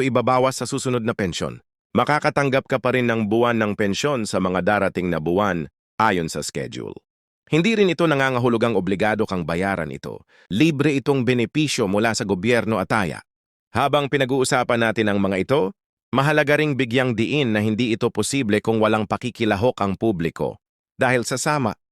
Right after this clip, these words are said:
panawagan at reklamo ng mga pensioners, napilitan ang inayos na makinig.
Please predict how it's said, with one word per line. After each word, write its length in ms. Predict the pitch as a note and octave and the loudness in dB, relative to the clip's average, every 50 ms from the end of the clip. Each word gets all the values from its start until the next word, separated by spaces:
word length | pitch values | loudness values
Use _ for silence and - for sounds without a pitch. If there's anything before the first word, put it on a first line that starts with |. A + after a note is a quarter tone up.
| _ _ _ | _ _ _
panawagan 640 | - B2 C3 C3 C3+ D3 D#3+ E3 E3+ D3+ E3 D#3 D3+ | 0 0 2 2 4 4 4 2 2 2 2 0 0
at 80 | - | -2
reklamo 480 | - C3 B2+ - C3+ C#3 C3+ C3+ C3+ C3+ | 0 -2 -2 0 2 2 2 2 2 0
ng 160 | C3+ B2+ A#2+ | 0 2 2
mga 240 | A#2 A2+ G#2+ G#2+ - | 2 2 2 2 0
pensioners, 800 | - C#3 C#3 B2 - G#2 F2 D2+ C2+ A#1+ A1 - - - - _ _ - | 0 0 0 0 -2 -2 -2 -2 -4 -6 -8 -10 -12 -14 -16 _ _ 0
napilitan 560 | G2+ A2+ - B2 B2+ D3 D#3 - - A#2 A2+ | 2 2 2 2 0 0 0 2 2 2 2
ang 160 | G#2+ G#2+ E2 | 2 2 2
inayos 480 | G2 G2+ G#2+ A#2 A#2+ A#2 G2+ F#2 F2 - | 0 2 2 2 0 0 0 -2 -2 -2
na 160 | F#2+ F2+ E2 | -2 -2 -2
makinig. 560 | D2 - E2+ E2 G2 F#2 B1 G#1+ A1 A1 | -2 -2 -2 -2 -2 -2 -4 -6 -12 -20